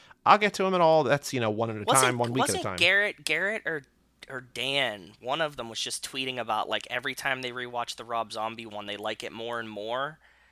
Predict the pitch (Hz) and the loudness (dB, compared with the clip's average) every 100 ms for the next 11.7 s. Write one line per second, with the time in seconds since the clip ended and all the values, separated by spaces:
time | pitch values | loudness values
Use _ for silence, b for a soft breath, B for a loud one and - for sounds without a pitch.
0 | b - - 220 180 - 143 196 143 113 | b -4 0 2 0 -6 -4 -2 -2 -6
1 | - 139 170 156 139 143 135 113 117 117 | -6 -2 -2 -4 -8 -6 -8 -6 -4 -4
2 | 107 104 - 107 - 110 104 104 101 104 | -6 -10 -6 -4 -4 -6 -4 -6 -6 -10
3 | 101 101 - 104 104 104 98 98 101 101 | -10 -10 -10 -12 -6 -4 -4 -6 -10 -10
4 | 95 82 90 _ b b b - 113 - | -12 -14 -18 _ b b b -2 0 2
5 | 107 104 147 147 - - _ 120 117 104 | 2 2 0 0 -6 -14 _ 2 4 4
6 | 101 104 156 - - 123 123 - 143 147 | 2 2 0 -4 -4 -2 -2 0 0 2
7 | 143 143 131 123 104 110 110 104 151 - | 2 4 6 4 4 4 4 4 2 -2
8 | - - - - _ _ - 120 120 120 | -12 -12 -14 -14 _ _ -6 -2 2 0
9 | 117 117 135 165 196 185 127 120 135 185 | -2 -8 0 2 4 4 4 4 2 0
10 | 247 190 _ _ _ _ _ - 127 98 | -4 -8 _ _ _ _ _ -2 2 2
11 | - - 117 139 147 143 127 | 0 -8 0 4 4 4 0